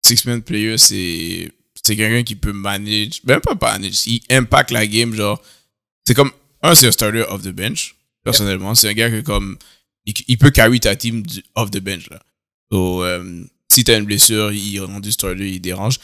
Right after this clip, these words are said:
mais c'est vraiment un gars que, comme, il sort du banc, cold, il peut changer la game, genre, comme tu, tu perdais par vingt, il rentre, il te fait dix points tout de suite, t'es back in reach de la game. So, ça, c'est, ça, c'est,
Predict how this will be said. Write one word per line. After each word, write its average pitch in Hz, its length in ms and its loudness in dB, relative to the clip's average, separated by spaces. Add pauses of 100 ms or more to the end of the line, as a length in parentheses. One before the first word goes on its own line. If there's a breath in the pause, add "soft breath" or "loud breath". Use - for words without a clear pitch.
(140 soft breath)
mais 98 100 0
c'est 104 120 6
vraiment 113 220 0
un 117 80 0
gars 110 180 0
que, 107 120 -8
comme, 92 340 -10 (840)
il 107 120 4
sort 123 200 6
du 104 120 -6
banc, 101 300 -4 (640)
cold, 104 300 4 (840)
il 107 140 0
peut 107 120 0
changer 107 300 0
la 101 140 -4
game, 95 220 -10
genre, 92 160 -12
comme 98 160 -12
tu, - 180 -4
tu - 100 -12
perdais 113 260 2
par 107 220 0
vingt, 110 140 -4
il 98 180 -2
rentre, 101 280 -8
il - 80 -16
te - 60 -10
fait 98 180 -6
dix 98 200 -8
points 101 180 -10
tout 107 100 -12
de 92 40 -8
suite, - 200 -8
t'es 98 80 -18
back 101 220 -6 (560)
in 101 140 -4
reach 101 200 -2
de 98 100 -8
la 92 120 -6
game. 90 180 -10
So, 98 160 -12
ça, 113 160 0
c'est, 95 220 -4
ça, - 160 -2
c'est, 98 180 -8